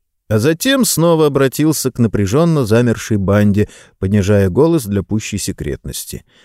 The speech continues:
«На самом деле я хочу поделиться одной тайной, но вы, разумеется, никому не должны рассказывать. Я ведь могу на вас положиться?»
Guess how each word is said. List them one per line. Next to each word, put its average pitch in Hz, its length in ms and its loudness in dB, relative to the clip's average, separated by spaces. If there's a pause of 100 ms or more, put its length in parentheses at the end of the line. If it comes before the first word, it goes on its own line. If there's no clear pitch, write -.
(360)
«На - 180 -8
самом 165 440 0
деле 190 280 4
я 196 140 4
хочу 175 340 0
поделиться 196 760 2
одной 196 340 2
тайной, 110 680 0 (280)
но 110 220 -2
вы, 110 160 2
разумеется, 131 720 2
никому 117 580 2
не 101 120 0
должны 143 380 0
рассказывать. - 1040 -6
Я 98 140 -2
ведь 80 220 -6
могу 82 380 -6
на 311 180 -6
вас - 360 -10
положиться?» 80 800 -6